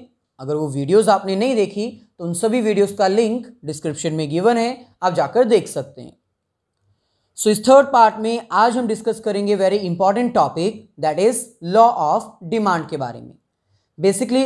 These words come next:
law of demand एक रिलेशन है, relation between price of a product and demand of a product, यानी प्रोडक्ट के प्राइस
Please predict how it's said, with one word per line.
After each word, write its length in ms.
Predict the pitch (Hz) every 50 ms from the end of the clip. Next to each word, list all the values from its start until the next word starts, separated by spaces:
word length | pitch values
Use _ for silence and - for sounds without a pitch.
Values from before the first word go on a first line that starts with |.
| 240 208 202
law 140 | 233 240 254 233
of 200 | 233 214 180 202
demand 560 | 220 196 214 214 196 196 220 214 - - 196
एक 140 | 196 - 185
रिलेशन 480 | 160 156 156 165 165 160 - 233 226
है, 180 | 214 220 208 190 208 240 - - _ _ _ -
relation 480 | 156 175 180 190 196 190 233 254 240 214
between 420 | 226 - 196 196 196 202 220 240 233 - - _ _ _ _ _ -
price 300 | 165 165 180 214 233 202 247
of 100 | 226 226
a 80 | 240 233 233
product 400 | 233 233 226 240 254 247 - - - _ _ _ _ _ -
and 320 | 185 180 185 220 240 233 - - _ - 143 135
demand 380 | 202 202 208 202 196 202 196 170
of 160 | 156 143 -
a 80 | 151 135
product, 320 | 131 135 123 117 113 - _ _ _ _ _ _ _ _ _ _ _ _ _ _ _ _
यानी 300 | 139 151 156 170 196 240 277 - - - _ _ _ _ _ _ _ _ _ _ _ _ _ _ 190
प्रोडक्ट 340 | 196 185 190 220 220 220 -
के 80 | 220
प्राइस 500 | 202 214 262 226 220 202 220 254 254 -